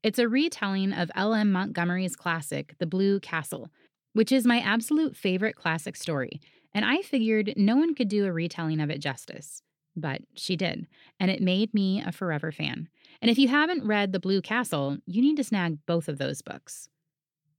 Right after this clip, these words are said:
We still have our quarterly giveaway sponsored by our past and current featured authors with some fantasy romance audiobooks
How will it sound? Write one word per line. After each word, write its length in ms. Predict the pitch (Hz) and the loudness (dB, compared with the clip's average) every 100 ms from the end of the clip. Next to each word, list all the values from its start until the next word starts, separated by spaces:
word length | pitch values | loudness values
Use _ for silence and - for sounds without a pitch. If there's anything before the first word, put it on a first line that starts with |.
| _ | _
We 140 | 254 | 2
still 240 | 247 330 330 | 4 2 2
have 240 | 320 302 | 2 2
our 120 | 247 | 2
quarterly 540 | 233 240 240 254 254 226 | 2 0 2 2 2 2
giveaway 420 | 196 202 208 302 | 2 0 0 -4
sponsored 520 | - 208 190 185 214 | -4 -2 0 0 0
by 180 | 185 185 | 0 0
our 180 | 165 160 | 0 0
past 400 | - 175 190 - | -2 -6 -6 -4
and 160 | 233 226 | -2 -2
current 320 | - 175 185 | -2 -4 -4
featured 340 | - 175 196 - | -6 -6 -6 -4
authors 500 | 147 156 180 214 214 | -6 -4 -6 -6 -4
with 140 | 175 | -6
some 240 | - 170 156 | -4 -2 -2
fantasy 420 | 151 202 208 247 | -2 -2 -2 -2
romance 400 | 208 185 185 190 - | -2 -2 -2 -4 -4
audiobooks 560 | 160 156 185 294 - | -4 -2 -4 -6 -8